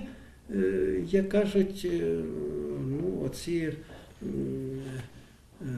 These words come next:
ловлять, е, оці моменти і їх по-своєму трактують, інтерпретують. Це я з оточення явних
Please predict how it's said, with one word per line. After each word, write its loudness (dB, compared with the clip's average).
ловлять, 10
е, -2
оці 4
моменти 8
і 4
їх 8
по-своєму 6
трактують, 0
інтерпретують. -4
Це 8
я 6
з 6
оточення 10
явних 8